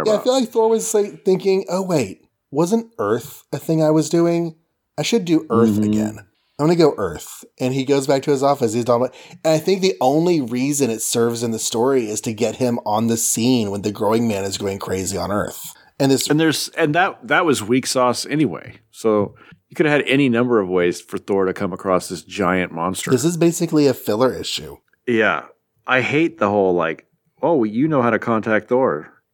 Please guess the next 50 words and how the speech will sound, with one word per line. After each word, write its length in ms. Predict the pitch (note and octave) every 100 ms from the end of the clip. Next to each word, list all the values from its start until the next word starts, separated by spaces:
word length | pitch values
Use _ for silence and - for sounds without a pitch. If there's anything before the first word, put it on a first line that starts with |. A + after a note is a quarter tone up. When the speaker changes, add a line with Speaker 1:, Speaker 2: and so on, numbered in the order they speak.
| -
Speaker 2:
'Cause, 220 | F#2+ -
like, 240 | F#2 F2+
well, 340 | F#2 A#2 D3 _ _ _ -
no 180 | G2+ G#2
point 280 | G#2+ C3 A#2+
in 60 |
me 160 | B2+ C3
even 120 | C3
having 220 | D3 F3+
a 40 | C3+
secret 340 | - A2 G#2
identity 260 | F#2+ F#2+ F#2+
at 80 | F2+
this 160 | C#3+
point. 300 | - G2+ B2+ -
Speaker 1:
And 240 | D#3 D3+
why 180 | D3+ F3+
are 120 | A3+
they 180 | A#3+ A#3+
driving 640 | D3 B2+ C3+ D3+ E3+ F3+
him 360 | E3 C3 C#3 C#3 -
out 340 | - B2 C#3+ -
to 140 | D3+
the 180 | A#2 A#2
site? 840 | - - - C#3 D#3 D#3 F#2+ - -
Speaker 2:
<laughs> 880 | - - A5 G#5 - G5+ G#5 A#5 -
Just 280 | G#3+ -
to 80 | -
get 320 | - F#3+ F3
killed, 380 | - D#3 G3+ A3
I 140 | B2+ A2+
guess. 440 | A#2 D3+ B2 A2+
Speaker 1:
Because 280 | C#3+ C3 D3+
he 80 | D#3
knows 240 | C#3 D3
how 60 | E3
to 80 | D#3+
con-, 300 | D3+ C#3+ C#3+ - _
how 200 | - E3
is 80 | E3+
he 60 | E3+
gonna 180 | F3 E3+
contact 540 | - D#3+ D#3+ D#3+ D#3
Thor 340 | - E3+ F3 F#3
in 60 |
the 40 | D#3
middle 160 | D3 D3
of 80 | C3
the 60 |
forest? 800 | - - E3+ F3+ G#2+ E2+ - -